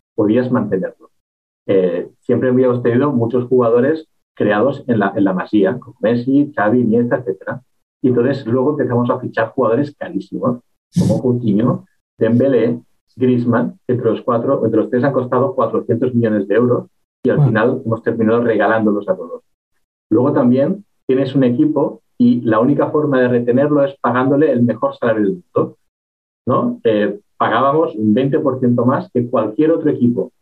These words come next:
Speaker 1: del mundo. Y luego iba el Bayern y nos metía ocho goles.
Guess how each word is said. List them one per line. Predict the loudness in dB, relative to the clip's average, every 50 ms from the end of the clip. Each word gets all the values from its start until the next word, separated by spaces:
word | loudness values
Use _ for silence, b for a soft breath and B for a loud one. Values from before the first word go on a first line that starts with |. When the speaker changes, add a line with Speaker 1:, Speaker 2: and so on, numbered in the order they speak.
| _ _ _ _ _
Speaker 1:
del | -2 0 2
mundo. | 2 2 2 0 0 0 -2 -4 -8 _ _ _ _ _ -2
Y | 0
luego | 2 2 2 2 2
iba | 2 2 2 2
el | 2 2
Bayern | 2 2 2 2 0 0 0 0
y | 0
nos | 0 0 0 -2
metía | -2 0 0 0 0 0 0 -2
ocho | -2 -2 -2 -4 -8 -8
goles. | -8 -10 -12 -14 _ _ _